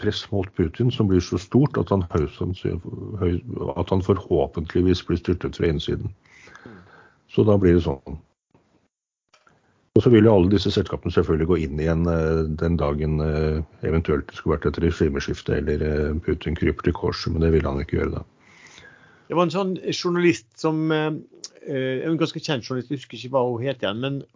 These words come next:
Speaker 2: hun på-, påstod hun hadde gode kilder i, i liksom høyt i, eh, i administrasjonen i Russland og blant oli-, oligarker. Påstod at liksom, tilbakemeldingen der var at de var sjokkert da, eh, at de selv vi-, visste jo ikke at, at målet var liksom å angripe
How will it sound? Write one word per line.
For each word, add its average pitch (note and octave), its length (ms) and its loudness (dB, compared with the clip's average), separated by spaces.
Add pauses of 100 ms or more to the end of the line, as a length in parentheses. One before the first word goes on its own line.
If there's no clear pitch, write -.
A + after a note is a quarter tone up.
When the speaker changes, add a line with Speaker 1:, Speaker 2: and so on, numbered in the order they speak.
Speaker 2:
hun D3 260 -4
på-, D#3+ 160 2
påstod B2+ 320 0
hun D3 160 -2
hadde D3 160 -2
gode B2+ 320 2
kilder A#2+ 400 0
i, A2+ 140 0 (100)
i A2+ 160 -6
liksom A2+ 240 -6
høyt A#2+ 400 0
i, A2 160 -2
eh, G2+ 320 -2 (560)
i G#2+ 160 -2
administrasjonen A2+ 880 -2
i A#2+ 80 -2
Russland G#2 320 -6
og A#2 160 0
blant A2+ 240 -2
oli-, A#2+ 240 0
oligarker. B2+ 720 4 (420)
Påstod C3+ 400 2
at C#3+ 80 -6
liksom, C3+ 160 -6
tilbakemeldingen B2 640 2
der A#2 100 -2
var D3+ 220 4
at - 80 -16
de C#3 80 -2
var A#2 160 -2
sjokkert - 560 -2
da, D#3+ 80 4 (400)
eh, C3+ 320 0
at C#3 240 -4
de C3+ 160 0
selv B2+ 320 0 (160)
vi-, D3+ 240 2
visste C#3+ 240 -2
jo G2+ 80 -6
ikke - 160 -2
at, D#2+ 160 -14
at - 80 -18
målet A2 400 0
var G2 160 2
liksom F#2+ 180 -10
å A2+ 140 -6
angripe F#2+ 400 -6